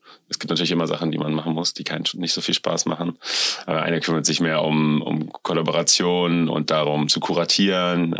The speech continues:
Anderer kümmert sich mehr um den ganzen Business-Teil, dass wir unsere Kosten und unsere Ausgaben im Blick haben, dass wir eine, eine Unternehmensstruktur aufbauen, in der wirklich nicht nur jetzt einfach alle irgendwie spaßig miteinander kreieren können, sondern dass hinten dann auch wirklich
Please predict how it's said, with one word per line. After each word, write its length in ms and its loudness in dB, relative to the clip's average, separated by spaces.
Anderer 280 -2
kümmert 260 -2
sich 160 -2
mehr 220 0
um 80 0
den 80 0
ganzen 240 0
Business-Teil, 880 0
dass 220 0
wir 480 0
unsere 200 -6
Kosten 580 0
und 220 -2
unsere 220 -2
Ausgaben 680 0
im 120 0
Blick 240 -6
haben, 360 0
dass 220 -2
wir 260 -4
eine, 280 -2
eine 200 -4
Unternehmensstruktur 800 0
aufbauen, 560 0
in 160 -2
der 560 -2
wirklich 320 -2
nicht 160 -2
nur 100 0
jetzt 140 -2
einfach 420 -4
alle 320 0
irgendwie 260 -4
spaßig 440 -2
miteinander 400 -2
kreieren 340 -2
können, 220 -2
sondern 240 -2
dass 140 0
hinten 260 -4
dann 160 -4
auch 160 -10
wirklich 480 -8